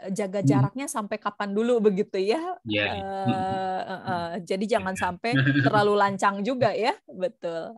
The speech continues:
Speaker 1: Oke.
Speaker 2: Iya.
Speaker 1: Jadi
Speaker 2: Hmm.
Speaker 1: jaga jarak, eh, ya maksudnya
Speaker 2: Tata krama.
Speaker 1: tunggu
Speaker 2: Iya. <laughs>
Speaker 1: waktu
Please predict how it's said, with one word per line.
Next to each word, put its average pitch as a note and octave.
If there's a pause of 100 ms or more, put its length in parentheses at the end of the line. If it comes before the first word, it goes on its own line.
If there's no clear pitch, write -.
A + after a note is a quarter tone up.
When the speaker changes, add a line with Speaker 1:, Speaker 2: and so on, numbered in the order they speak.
(120)
Speaker 1:
Oke. E3+
Speaker 2:
Iya. A#2
Speaker 1:
Jadi F#3+
Speaker 2:
Hmm. G#3+
Speaker 1:
jaga F#3+
jarak, F#3+ (120)
eh, F#3
ya F#3+
maksudnya A3
Speaker 2:
Tata -
krama. -
Speaker 1:
tunggu B3
Speaker 2:
Iya. A#3
<laughs> A3
Speaker 1:
waktu G#3